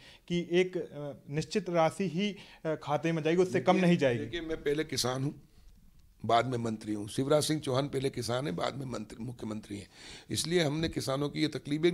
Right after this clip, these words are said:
Speaker 2: एक, इसमें टेक्निकल त्रुटि है। क्या होता है कि किसान, अ, का किसी का बीमा होता है, अब एक, एक,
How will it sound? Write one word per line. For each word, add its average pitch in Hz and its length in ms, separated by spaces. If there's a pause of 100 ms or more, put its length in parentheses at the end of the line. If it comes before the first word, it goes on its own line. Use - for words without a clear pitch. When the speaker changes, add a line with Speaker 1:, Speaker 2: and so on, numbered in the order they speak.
(160)
Speaker 2:
एक, 175 240 (580)
इसमें 165 360 (140)
टेक्निकल 208 400 (400)
त्रुटि 123 340
है। 82 120 (340)
क्या 214 120
होता 190 260
है 190 80
कि 190 100
किसान, 180 520
अ, 175 40 (580)
का 165 460
किसी 165 300
का 175 260
बीमा 156 320
होता 143 340
है, 165 80 (320)
अब 160 140
एक, 185 180
एक, 165 260